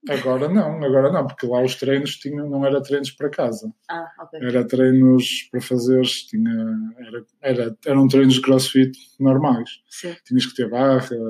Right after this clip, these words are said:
Speaker 1: por aí fora. Pronto. Mas já nos estamos a desviar aqui
Speaker 2: Pois,
Speaker 1: um,
Speaker 2: sim, sim,
Speaker 1: um
Speaker 2: sim, sim.
Speaker 1: bocado, mas ou seja,
Speaker 2: Então, você que
Speaker 1: ter
Speaker 2: e a Dani fizeram, é isso?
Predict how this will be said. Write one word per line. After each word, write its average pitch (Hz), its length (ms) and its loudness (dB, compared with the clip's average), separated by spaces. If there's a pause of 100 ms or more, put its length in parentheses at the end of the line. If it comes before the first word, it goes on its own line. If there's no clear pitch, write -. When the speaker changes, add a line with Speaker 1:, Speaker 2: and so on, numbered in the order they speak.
(500)
Speaker 1:
por 110 100 -10
aí 107 60 -8
fora. 101 280 -20 (640)
Pronto. 95 240 -14 (220)
Mas 143 160 2
já 160 100 2
nos 147 100 -2
estamos 135 300 2
a 131 40 4
desviar 127 320 2
aqui 131 240 2
Speaker 2:
Pois, 220 200 4
Speaker 1:
um, 135 40 2
Speaker 2:
sim, 220 180 4
sim, 214 140 -2
Speaker 1:
um 208 60 4
Speaker 2:
sim, 131 60 2
sim. - 60 -
Speaker 1:
bocado, 147 400 2
mas 147 160 4
ou 147 80 4
seja, 127 340 -4 (300)
Speaker 2:
Então, 202 140 -2
você 208 120 -4
que 220 60 -6
Speaker 1:
ter 220 120 0
Speaker 2:
e 214 80 2
a 202 40 0
Dani 202 260 0
fizeram, 170 440 -12
é 175 80 -14
isso? 185 240 -20